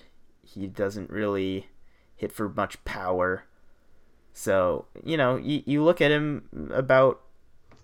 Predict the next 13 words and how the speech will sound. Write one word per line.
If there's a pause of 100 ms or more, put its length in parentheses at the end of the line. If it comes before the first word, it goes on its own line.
(640)
where
he
is,
minus,
like,
all
the
crazy
run
production
that
he's
had.